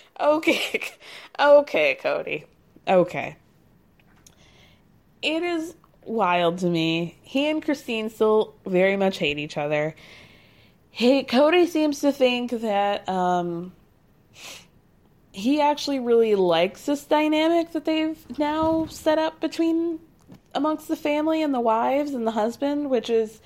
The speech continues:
that Christine is more than okay with having her own life, her own house, her own kids, her own husband when he feels like walking in and not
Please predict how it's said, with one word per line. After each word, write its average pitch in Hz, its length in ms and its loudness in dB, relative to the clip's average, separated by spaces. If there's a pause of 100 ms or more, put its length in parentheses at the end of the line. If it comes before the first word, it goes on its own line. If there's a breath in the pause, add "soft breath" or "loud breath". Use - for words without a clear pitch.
(560 loud breath)
that 220 560 -2
Christine 262 640 -2 (580)
is 202 340 -2
more 214 280 2
than 294 160 0
okay 262 440 2
with 196 440 2
having 160 500 -2 (480 soft breath)
her 180 260 0
own 190 240 0
life, 254 800 0 (400 soft breath)
her 175 200 -2
own 160 240 -4
house, 247 920 0 (320 soft breath)
her 170 200 -4
own 151 240 -6
kids, 240 960 2 (280 soft breath)
her 180 200 -2
own 156 140 -2
husband 247 480 2
when 233 120 0
he 254 140 2
feels 240 360 2
like 233 220 0
walking 233 460 2
in 233 380 0
and 220 340 -2
not 214 360 -2